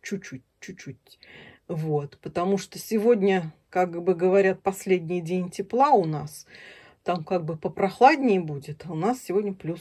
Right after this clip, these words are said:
тридцать. А, у нас лето даже продолжается. Удивительно. Один раз всего лишь был дождишка за весь месяц. Представляете, так всё было сухо очень в этом сентябре, в отличие от прошлого года. Ну ладно.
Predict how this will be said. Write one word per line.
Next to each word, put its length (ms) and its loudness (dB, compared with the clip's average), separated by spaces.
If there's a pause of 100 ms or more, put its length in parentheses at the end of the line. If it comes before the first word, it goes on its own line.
тридцать. 920 -16 (100)
А, 240 -6
у 160 -10
нас 260 -2
лето 320 2
даже 280 4
продолжается. 960 -12 (460)
Удивительно. 840 -4 (300)
Один 460 6
раз 320 6
всего 300 0
лишь 200 -2
был 200 -4
дождишка 760 2
за 140 2
весь 340 -6
месяц. 520 -8
Представляете, 600 -2
так 200 -6
всё 180 -6 (560)
было 260 4
сухо 420 -8
очень 460 -10
в 40 -8
этом 220 -10
сентябре, 640 0
в 60 -4
отличие 440 -4
от 100 -10
прошлого 440 0
года. 340 -4
Ну 180 4
ладно. 420 0